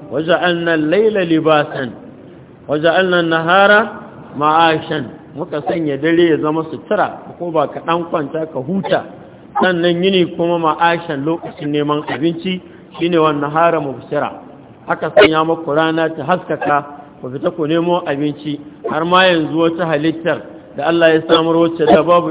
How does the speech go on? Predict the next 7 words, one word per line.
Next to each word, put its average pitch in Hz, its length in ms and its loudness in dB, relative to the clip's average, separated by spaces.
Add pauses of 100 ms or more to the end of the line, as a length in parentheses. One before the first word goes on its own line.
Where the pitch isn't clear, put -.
(100)
ita 170 100 -8
zamanin 147 460 -4
manzo, 147 380 -4 (320)
wa 165 140 2
ita 170 340 -2
sola. 160 300 0 (1160)
Eh, 156 320 0